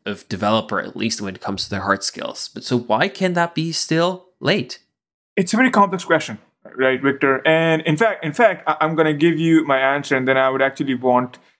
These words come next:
Speaker 2: some of your thoughts on this too, right? Because, you know, as you work with a lot of, uh, software developers and stuff, so that we, so that the audience gets, like, kind of both perspectives in a way, right? I think it's really, like,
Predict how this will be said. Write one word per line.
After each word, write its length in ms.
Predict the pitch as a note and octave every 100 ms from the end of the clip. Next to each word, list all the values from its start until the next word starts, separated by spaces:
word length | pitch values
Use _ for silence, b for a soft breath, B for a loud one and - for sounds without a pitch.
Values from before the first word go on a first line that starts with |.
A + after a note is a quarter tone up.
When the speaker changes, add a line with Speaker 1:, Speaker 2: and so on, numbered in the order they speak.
| -
Speaker 2:
some 160 | C3+
of 100 | A#2
your 200 | C3 F#3+
thoughts 340 | A#3 D#3 A#2 -
on 160 | B2+
this 160 | A#2+ B2
too, 260 | - C#3 G#2+ _ _ -
right? 160 | A#2
Because, 500 | A2+ A#2+ A2+ A2+ - _ _ -
you 80 |
know, 100 | A#2+
as 180 | A2+ A2+
you 120 | B2
work 220 | B2 A#2+ A#2+
with 140 | A2+
a 20 |
lot 160 | A#2 A#2
of, 220 | A2+ -
uh, 180 | A#2+ A2+
software 300 | B2+ A#2+ B2
developers 420 | A#2+ A#2 A#2+ A2+
and 140 | A2
stuff, 200 | - - - _ _ _
so 120 | - C#3
that 160 | C3
we, 160 | C3+ C3+
so 100 | D#3
that 140 | C#3+
the 120 | C#3 C#3+
audience 320 | C3+ C3+ A#2
gets, 260 | C3 B2
like, 140 | C3 A#2+
kind 120 | B2+
of 120 | A#2+
both 200 | A#2+ B2
perspectives 540 | - A#2 A#2+ A#2 A2+ A2+
in 80 |
a 60 | A#2
way, 140 | A2+
right? 200 | A2 B2+ - _ _ _ _
I 60 | G3+
think 240 | G#3 D#4+
it's 240 | D4 G#3 -
really, 500 | F#3+ G3 F#3+ F#3+ F#3+
like, 560 | E3+ D#3+ D#3+ D#3 -